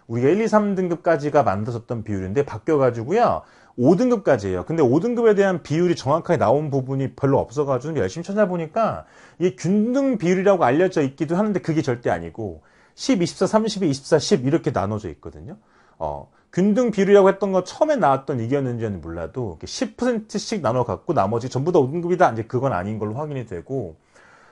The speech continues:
어, 우리가 여기서 보시면 이십삼 퍼센트까지가 여기 이 등급까지 해당이 되는 거죠. 예전에 삼 등급이 지금 이 등급이다라고 생각하시면 될 것 같고요.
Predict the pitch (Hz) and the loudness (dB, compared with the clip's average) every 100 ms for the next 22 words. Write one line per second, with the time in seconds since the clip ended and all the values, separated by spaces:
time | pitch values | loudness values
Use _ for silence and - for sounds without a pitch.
0 | _ 101 104 104 104 104 131 160 151 147 | _ -2 -2 0 -2 -4 0 4 6 6
1 | 117 120 135 - 110 151 143 139 135 139 | 6 2 -2 -2 -6 -4 -2 -2 -2 -2
2 | 139 135 - _ _ 147 139 - - 220 | -6 -8 -14 _ _ -4 -2 -2 -2 -2
3 | 214 - 160 - - 170 165 160 160 160 | -2 0 2 2 0 0 0 4 6 6
4 | 160 165 - 175 151 123 - 151 175 180 | 4 0 0 2 2 0 -4 -2 0 2
5 | 151 143 175 156 104 87 80 90 110 139 | 4 4 2 0 -4 -6 -8 2 2 4
6 | 196 175 208 208 208 180 160 - 131 127 | 2 2 2 0 0 0 -2 -4 -4 -2
7 | 110 123 113 107 95 95 135 131 117 110 | -2 -4 -2 -2 -2 -2 -4 -6 -6 -6
8 | 90 - 90 78 - 82 107 | -8 -8 -10 -12 -12 -10 -8